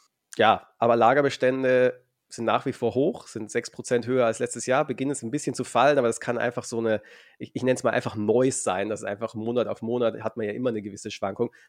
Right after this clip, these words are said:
Da bleibt noch abzuwarten, ob da jetzt wirklich ein Trend draus wird, ähm,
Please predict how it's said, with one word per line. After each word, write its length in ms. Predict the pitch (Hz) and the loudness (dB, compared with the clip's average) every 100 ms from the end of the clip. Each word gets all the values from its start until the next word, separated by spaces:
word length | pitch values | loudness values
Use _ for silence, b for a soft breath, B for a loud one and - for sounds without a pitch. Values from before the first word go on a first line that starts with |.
| - | -4
Da 60 | |
bleibt 200 | 117 117 | 2 2
noch 80 | 123 | 2
abzuwarten, 500 | 117 - 110 113 113 | -2 -2 2 2 2
ob 120 | 110 | 0
da 60 | 113 | 0
jetzt 180 | 110 120 | -2 -4
wirklich 200 | 123 113 | -6 -8
ein 60 | |
Trend 320 | - 120 143 | -4 -4 0
draus 180 | 147 139 | 0 2
wird, 280 | 127 123 123 B B - - | 2 0 0 B B -8 0
ähm, 640 | 113 110 110 107 101 | 4 4 0 -4 -8